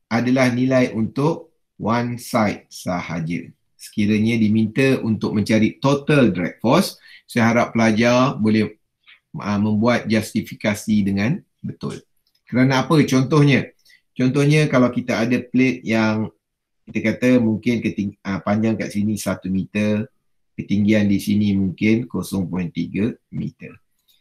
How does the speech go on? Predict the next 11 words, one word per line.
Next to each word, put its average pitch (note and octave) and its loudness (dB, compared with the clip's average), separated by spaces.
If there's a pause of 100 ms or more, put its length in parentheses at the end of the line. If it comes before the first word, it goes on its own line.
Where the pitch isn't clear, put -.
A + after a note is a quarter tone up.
(140)
Jadi B2 2
kalau A2+ 4
total C3+ 2
drag A#2 0
force C#3 2
yang A#2 0
berlaku, G#2 -2 (240)
kita B2+ 2
kena A#2+ 0
mengambil A2 2
kira, B2 2